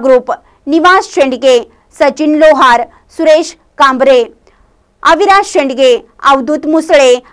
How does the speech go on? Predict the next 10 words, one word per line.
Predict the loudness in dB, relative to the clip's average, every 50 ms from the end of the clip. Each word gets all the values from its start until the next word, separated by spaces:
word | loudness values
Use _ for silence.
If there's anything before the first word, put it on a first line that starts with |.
| _ _
अविनाश | -4 -4 -2 -2 -2 -2 -2 -2 -4 -4
पाटील, | -2 -2 0 0 0 -2 -4 -4 -6 -8 -10 _ _
ॲडव्होकेट | -6 -4 -2 -2 -2 -2 0 0 0 0 -2
विजय | -6 -10 -8 -2 0 0 0
चौगुले, | 0 0 -2 -2 -2 -2 0 0 0 -2 -4 -10 _ _ _ _ _ _ _ 0
प्रताप | 0 0 2 2 2 0 0 -2
सिंह | -4 -4 -2 0 0 0
रजपूत, | 0 0 0 -2 -4 -8 -6 -4 -4 -4 -4 -8 -14 _ -20 -16 -4
स्वस्तिक | 0 0 0 0 -2 -4 -6 -6 -6 -6 -4 -4
आकिवाटे, | -4 -2 -2 0 0 0 0 0 0 2 2 2